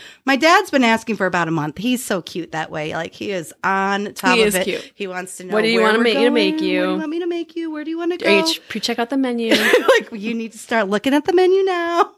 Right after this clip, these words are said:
Speaker 2: <laughs>
Speaker 1: I know I have some cousins coming to town Labor Day weekend, so I'm not sure if I'm going anywhere, if I'm staying or what, but
Speaker 2: You'll figure it out.
Speaker 1: I'll figure it out.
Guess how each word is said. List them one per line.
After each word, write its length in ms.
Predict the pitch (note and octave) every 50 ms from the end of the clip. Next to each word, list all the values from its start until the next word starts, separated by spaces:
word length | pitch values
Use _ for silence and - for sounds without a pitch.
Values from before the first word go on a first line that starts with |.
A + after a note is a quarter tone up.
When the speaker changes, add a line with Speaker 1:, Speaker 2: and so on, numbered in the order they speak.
| _ _ - -
Speaker 2:
<laughs> 800 | A4+ A#4 A4 G4+ F#4+ - G3 A#3+ C4 A3 B3+ A#3 A3+ - A3 - - _ _ _ -
Speaker 1:
I 80 | A#3
know 180 | B3 C4 C4 C4+
I 80 | C#4+ C#4
have 140 | C#4+ C#4 C#4
some 160 | - D4+ D#4+
cousins 380 | - - C4+ B3+ A3+ C4 B3+ B3+
coming 380 | - - C4 B3 A#3+ A#3 A#3 G#3+
to 80 | A3+
town 380 | A3 - A#3 A3 G#3 G3+ G3+ G#3
Labor 240 | G3+ G#3 G3+ G3+ G3+
Day 160 | G3 G3+ G3
weekend, 560 | F#3 G3 G3+ F#3+ - G3+ F#3 F#3 F3 F#3 G3 F#3+ - - - - - _ _
so 160 | - - A#3
I'm 140 | A3 A3+ A3
not 280 | A3 G#3+ A3+ A#3 -
sure 300 | - - C4+ B3+ A#3 A3+
if 140 | G#3+ - -
I'm 200 | G#3 G3 F#3+ F#3
going 360 | - - A3+ B3+ C#4 C#4 C#4+
anywhere, 460 | D4 C#4+ C#4+ C#4+ C#4+ C#4+ C#4+ C#4+ C#4
if 100 | C4+ C4+
I'm 140 | - F3+ F#3
staying 440 | F#3 - - C4+ C4 C4 C4 C4 B3
or 120 | A3+ G#3+
what, 280 | G3 G3+ G3+ G3+ - -
but 240 | - E3 D#3+ D#3+ - - - _ - - _ _ _ _ _ _ _ _ _ _ _ -
Speaker 2:
You'll 100 | B3 A3+
figure 240 | - - D#3 - D3+
it 60 | D3+
out. 180 | D3 D3 - -
Speaker 1:
I'll 60 | -
figure 340 | - D#4+ C4+ A3+ G#3+ G#3+ F#3+
it 80 | F#3 F#3
out. 360 | F3+ F3+ F#3 G#3 B3+ -